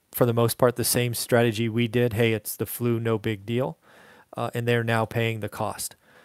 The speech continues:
Their health care and all of that stuff is nothing compared to ours, but still, think about losing someone every ten minutes,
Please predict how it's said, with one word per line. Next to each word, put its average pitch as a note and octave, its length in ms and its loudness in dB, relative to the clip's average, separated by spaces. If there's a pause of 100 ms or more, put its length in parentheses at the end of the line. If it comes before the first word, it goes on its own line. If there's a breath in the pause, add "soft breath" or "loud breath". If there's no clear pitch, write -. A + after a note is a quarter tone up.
(420 soft breath)
Their D3+ 160 12
health D3+ 260 10
care C#3+ 280 8
and C3 60 4
all C3+ 160 8
of C3 60 4
that B2 180 6
stuff - 320 4
is A2+ 120 -2
nothing B2 280 0
compared A#2 360 -4
to B2 80 -4
ours, A2+ 460 -4
but A#2 180 -2
still, A#2 480 0 (800)
think D#3+ 200 0
about D#3 240 8
losing B2+ 340 2
someone A2+ 420 -2
every A2+ 240 -4
ten A2 260 -10
minutes, - 420 -12